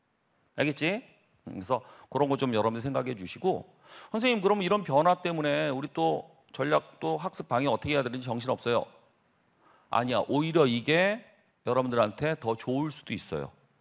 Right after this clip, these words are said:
운이 작용하는 게 아니고 실력대로 점수가 나오는 시스템이 될 수도 있다고.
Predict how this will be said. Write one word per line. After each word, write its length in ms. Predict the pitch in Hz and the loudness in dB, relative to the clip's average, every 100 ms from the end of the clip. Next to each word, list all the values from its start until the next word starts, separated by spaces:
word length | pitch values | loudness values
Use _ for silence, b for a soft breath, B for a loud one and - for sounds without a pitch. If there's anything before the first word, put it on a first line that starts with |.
| _ | _
운이 340 | 139 180 208 226 | 0 2 2 6
작용하는 600 | 196 156 156 139 127 123 | 6 6 2 2 2 2
게 100 | 110 | 2
아니고 260 | 104 107 | 2 -2
실력대로 680 | 117 - 226 233 233 - 165 | -4 -2 4 4 4 0 0
점수가 320 | 135 120 117 | 0 0 2
나오는 280 | 113 107 120 | 6 6 4
시스템이 380 | 127 202 190 165 | 0 -4 -4 -4
될 80 | 101 | -4
수도 140 | - - | -8 -8
있다고. 320 | - 80 | -6 -8